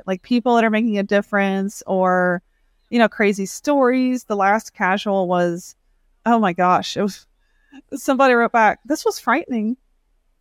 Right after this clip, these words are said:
Yes, it was a frightening story. This woman had a copywriting agency and, um, just kinda sat by as Chat G P T came out last year.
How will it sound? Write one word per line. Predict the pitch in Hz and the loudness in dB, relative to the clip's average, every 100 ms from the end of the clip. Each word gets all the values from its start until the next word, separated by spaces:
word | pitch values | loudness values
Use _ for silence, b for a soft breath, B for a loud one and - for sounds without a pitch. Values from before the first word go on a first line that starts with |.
| _ - 220 | _ -14 -2
Yes, | 254 302 427 - - - | 2 4 2 -4 -10 0
it | 233 | 0
was | 294 311 | 0 -6
a | |
frightening | 277 359 302 453 370 | -2 2 2 0 -4
story. | - 285 294 415 233 | -4 -2 2 2 0
This | 214 247 - | 0 -2 -2
woman | 247 269 359 269 226 - | -4 0 2 2 0 -4
had | 220 233 | -2 0
a | 226 | 0
copywriting | - 208 277 262 226 - | 0 0 2 2 0 -2
agency | 202 196 180 185 175 - | -4 -4 -6 -6 -6 -6
and, | 202 196 190 185 180 185 _ _ _ _ - | -4 0 0 0 -4 -8 _ _ _ _ -2
um, | 208 190 180 170 - | 2 2 0 -4 -10
just | 185 254 - | -6 -6 -2
kinda | 269 226 | -2 -2
sat | - 208 - | 0 0 0
by | - 175 175 233 247 | -2 -2 0 0 0
as | - 202 - | 0 -2 -2
Chat | 226 - | -6 -4
G | 233 | -6
P | 208 | -6
T | 208 214 202 | -6 -6 -6
came | - 226 | -2 0
out | 202 202 - | 2 0 0
last | 190 208 - | 0 -2 -4
year. | 190 190 196 196 | -2 0 0 -2